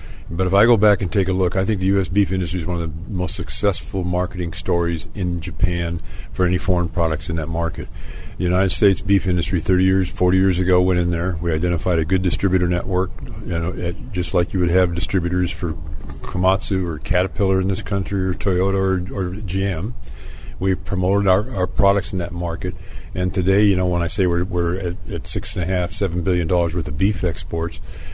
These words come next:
it's because of all the work, the investment, tailoring products to the market, all these types of things that has been successful. So the beef industry has a tremendous amount of, um,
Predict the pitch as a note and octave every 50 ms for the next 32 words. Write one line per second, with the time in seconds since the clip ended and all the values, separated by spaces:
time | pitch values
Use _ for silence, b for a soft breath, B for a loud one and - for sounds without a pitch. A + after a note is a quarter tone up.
0 | B B F#2+ - - G#2 F#2+ - - G#2+ G#2 F#2+ G2 F2 F2+ F#2 G2 G#2 A2+ A2
1 | F#2 E2+ F2+ F2+ - - - F#2 F2+ F2 E2+ E2 F2+ F2+ - - - F#2 F2 F2
2 | - - - - - - - - - - - - F#2+ G2+ G2 G2 G2+ G2+ F#2+ -
3 | - F#2+ F#2 F#2 F#2 - - - - - - G2+ F#2+ E2+ D#2+ E2 D#2 D#2 - -
4 | - - F#2 G2 G2+ A2 A2 G#2 - - F#2+ - - G2 - - F#2+ F2+ F2+ E2+
5 | - F2+ E2+ E2 - - F#2 F2 E2 - - E2 - - F2 F2+ G2 - - -
6 | - - - - F2 E2 - B B B B B B B B B B - F2 F2
7 | F2+ A2+ A2+ - G#2+ G2 F#2 - - F#2 D#2+ D#2+ E2 E2+ F2 - - - F2+ F2
8 | F2 F#2 G2 G#2 G#2 G2 F#2 F2 - F2 E2+ E2 E2 E2+ E2+ E2 E2 E2 D#2+ D#2
9 | D#2+ E2+ E2 D#2 D2+ D#2 D#2 - -